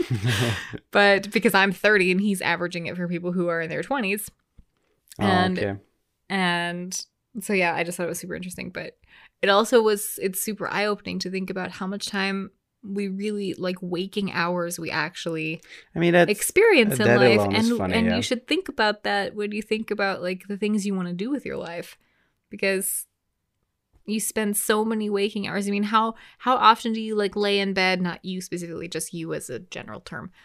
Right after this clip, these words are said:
Speaker 2: like, lay in bed and watch YouTube videos?
Speaker 1: Yeah.
Speaker 2: And then all of a sudden two hours are gone, or, or even forty-five minutes, where it's like, that shit adds up.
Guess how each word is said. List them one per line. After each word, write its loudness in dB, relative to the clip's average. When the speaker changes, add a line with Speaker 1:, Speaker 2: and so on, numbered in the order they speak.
Speaker 2:
like, 0
lay 4
in 0
bed -2
and 0
watch 0
YouTube -8
videos? -10
Speaker 1:
Yeah. 0
Speaker 2:
And 0
then 0
all 0
of -2
a -2
sudden -4
two -2
hours -4
are -6
gone, -10
or, -12
or -4
even -6
forty-five 0
minutes, -6
where -8
it's -12
like, -6
that 2
shit -4
adds -6
up. -6